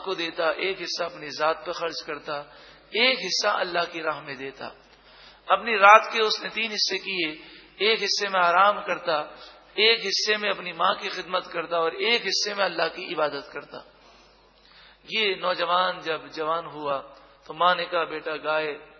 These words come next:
جنگل سے لے کر آؤ۔" یہ جنگل میں گیا اور اللہ تعالیٰ کی بارگاہ میں دعا کی، وہ گائے اس کے ہاتھ میں آ گئی، وہ گائے لے کر آیا۔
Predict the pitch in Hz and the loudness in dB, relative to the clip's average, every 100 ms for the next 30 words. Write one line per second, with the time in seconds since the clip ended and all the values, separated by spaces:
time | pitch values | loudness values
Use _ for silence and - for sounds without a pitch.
0 | - 151 151 165 156 160 139 147 160 151 | -16 -10 -6 -6 -6 -10 -10 -8 -6 -2
1 | 139 135 - - - - - 151 175 180 | -2 -4 -10 -20 -20 -20 -16 -8 -4 -2
2 | 190 180 160 156 147 139 - - - - | -2 -2 0 0 0 -4 -10 -20 -20 -20
3 | _ - 151 170 175 185 165 160 165 170 | _ -8 -2 0 2 0 2 2 2 0
4 | 165 147 147 151 147 143 143 156 165 165 | -2 0 0 -2 -6 -6 -2 0 0 -4
5 | 139 139 - 175 156 160 165 - - 131 | -10 -12 -14 -10 -2 0 -2 -4 -10 -10
6 | 147 165 185 175 151 139 131 131 - - | -10 -8 -4 0 0 0 -4 -8 -16 -20
7 | - - - - 151 170 185 180 175 170 | -20 -20 -20 -6 2 4 4 0 -2 0
8 | 156 151 143 | 0 0 -4